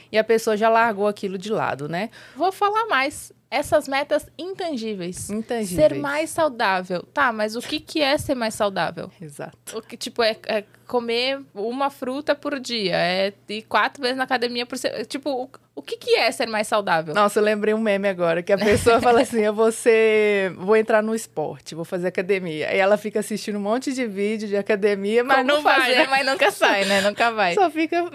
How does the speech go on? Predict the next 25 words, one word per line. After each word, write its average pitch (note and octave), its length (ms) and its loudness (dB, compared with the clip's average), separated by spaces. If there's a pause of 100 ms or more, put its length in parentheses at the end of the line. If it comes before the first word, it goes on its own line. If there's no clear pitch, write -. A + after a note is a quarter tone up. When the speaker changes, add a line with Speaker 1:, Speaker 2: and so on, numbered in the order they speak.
(140)
Speaker 1:
assistindo C#4+ 640 0
e B3 40 0
nunca C4 340 0
vai B3+ 140 -2
fazer. B3+ 180 0
Speaker 2:
Então, F#3+ 140 0
é A#3+ 160 2
outro C#4+ 260 0
ponto C#4+ 340 -2
que B3+ 80 -4
a A#3+ 40 2
gente A#3 240 -6
tem A3+ 140 -8
que - 60 -14
se, - 320 -12
que - 80 -6
a G#3 60 0
gente G#3+ 180 -6
tem A3+ 120 -10
que - 80 -12
pensar G#3 540 -2
e G#3+ 40 -4
refletir G#3 560 -4
quando G#3 200 -6
a G#3 60 -4